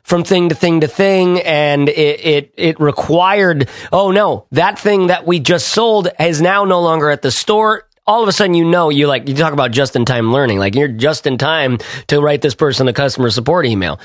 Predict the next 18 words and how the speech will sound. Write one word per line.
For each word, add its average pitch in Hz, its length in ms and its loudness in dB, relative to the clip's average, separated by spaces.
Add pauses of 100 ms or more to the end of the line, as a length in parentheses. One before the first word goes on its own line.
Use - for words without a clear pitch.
(220)
You 151 80 2
know, 156 160 2
it's 170 160 -2
like 175 240 -2
you're 220 140 2
just 196 180 0
kind 208 180 -2
of 147 160 -4
going 214 400 0
from 160 180 -2
thing 160 260 0
to 151 40 -2
thing 151 280 0
to 147 40 0
thing. 160 400 -2 (400)
And 175 140 2
over 220 180 0
time, 208 520 -2